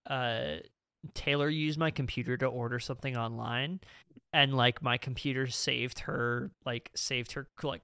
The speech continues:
credit card information in. And I think I bought, like, t-, like, a few records or something and spent, like, three hundred dollars, and it got charged to her, <laughs> to her debit card.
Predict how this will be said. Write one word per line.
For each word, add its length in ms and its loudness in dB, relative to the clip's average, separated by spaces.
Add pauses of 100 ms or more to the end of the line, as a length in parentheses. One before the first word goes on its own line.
credit 260 -4
card 240 -2
information 640 -2
in. 240 0 (560)
And 120 2
I 140 6
think 180 2
I 100 10
bought, 440 6
like, 260 2 (140)
t-, 60 -12 (120)
like, 260 2
a 40 -6
few 220 2
records 400 2
or 60 0
something 300 -2
and 80 -2
spent, 220 -2
like, 180 -2
three 220 -4
hundred 220 0
dollars, 360 4
and 80 -2
it 40 -10
got 160 -6
charged 320 -2
to 80 8
her, 100 8
<laughs> 300 0
to 80 -2
her 100 8
debit 460 0 (100)
card. 500 8